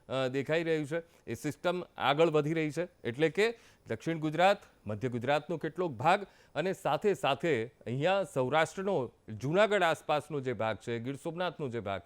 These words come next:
છે, ત્યાં વરસાદ થઈ શકે છે અને થોડી ઉત્તર ગુજરાત ઉપર પણ અસર વર્તાઈ શકે છે. તો આ તરફ ફરી એકવાર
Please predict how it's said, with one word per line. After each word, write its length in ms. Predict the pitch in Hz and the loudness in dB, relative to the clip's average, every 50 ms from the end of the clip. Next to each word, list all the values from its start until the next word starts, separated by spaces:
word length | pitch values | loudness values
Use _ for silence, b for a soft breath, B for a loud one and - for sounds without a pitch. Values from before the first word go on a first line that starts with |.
| - | -8
છે, 120 | - 98 92 b b b b b _ _ | -8 -8 -8 b b b b b _ _
ત્યાં 340 | - 147 160 175 202 214 196 | 2 4 4 6 4 4 2
વરસાદ 420 | 135 131 131 123 - 143 143 151 139 | 0 -2 -2 -2 -2 -4 -4 -4 -4
થઈ 240 | - - 117 117 | -6 -8 -8 -6
શકે 320 | 110 - 131 113 - 131 120 | -6 -4 -6 -4 -4 -6 -6
છે 180 | - - 160 | -4 -6 -6
અને 200 | 190 175 139 123 | -6 -6 -6 -8
થોડી 420 | 120 - - - 175 185 202 214 214 | -8 -10 -12 -8 -4 -4 -2 -2 -4
ઉત્તર 300 | 180 160 - - 175 156 | -6 -8 -6 -4 -4 -4
ગુજરાત 400 | 127 131 120 120 131 131 123 - | -4 -4 -2 0 0 0 -2 -4
ઉપર 260 | 117 95 - 117 113 | -8 -6 -6 -6 -6
પણ 280 | - - 175 220 254 247 b b b b | -4 -4 -4 -4 -4 -4 b b b b
અસર 420 | - 107 113 - - 151 202 220 190 - _ - 95 101 | -4 -4 -4 -2 -2 -2 -2 -2 -4 -10 _ -10 -2 0
વર્તાઈ 360 | 135 - - - 143 127 113 | 0 0 2 0 -2 -2 -2
શકે 300 | - - 113 - 113 101 | -4 -6 -4 -4 -4 -4
છે. 160 | 92 107 98 - b b b b b b - | -4 -6 -8 -8 b b b b b b 6
તો 80 | 190 | 8
આ 120 | 214 214 226 | 8 8 10
તરફ 260 | 226 254 254 254 254 | 8 6 6 6 6
ફરી 200 | - 240 254 262 | 6 4 6 4
એકવાર 420 | 262 233 - 247 254 262 277 262 | 2 2 4 6 6 6 6 4